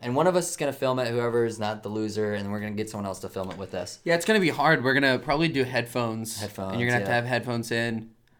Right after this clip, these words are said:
Speaker 2: Um, and yeah, and we're, you're gonna have to post it on your Instagram.
Speaker 1: Yeah, I have to post it on my Instagram. I have to post it on Facebook, pretty much everywhere.
Speaker 2: Yeah.
Speaker 1: And say that, that I did that,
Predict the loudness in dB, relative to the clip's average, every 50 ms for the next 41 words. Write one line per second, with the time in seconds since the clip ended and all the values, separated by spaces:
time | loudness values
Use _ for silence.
0 | _ _ _ _ -8 -6 -4 -2 -2 -2 -4 -4 -6 -8 -10 -12 -12 -16 -20 -20
1 | -20 -20 -20 -20 _ _ _ _ _ _ _ _ _ _ _ -20 -20 _ _ _
2 | _ _ _ -4 -2 0 0 0 0 2 4 6 6 6 4 0 0 0 0 0
3 | 0 0 2 2 2 2 2 0 -2 -2 -2 -2 -2 -2 -2 -4 -2 0 0 -2
4 | -2 -2 -4 -4 -6 -6 -4 -2 0 0 0 0 -2 -4 -6 -4 -4 -4 -4 -6
5 | -8 -6 -2 0 0 0 2 0 0 2 0 0 -2 -4 -6 -4 -2 0 2 2
6 | 2 2 0 -2 -2 -2 -2 -2 -2 0 0 0 0 0 -2 0 2 2 2 2
7 | 0 2 2 2 2 0 -6 -16 -14 -8 -6 -4 -4 -4 -4 -4 -2 -2 -2 -2
8 | -2 -2 -2 -2 -4 -2 -2 -2 0 -2 -2 -4 -6 -8 -6 -4 -4 -2 -2 -2
9 | -2 -6 -8 -10 -10 -8 -6 -4 -4 -4 -4 -6 -8 -6 -2 0 0 0 0 -2
10 | -6 -12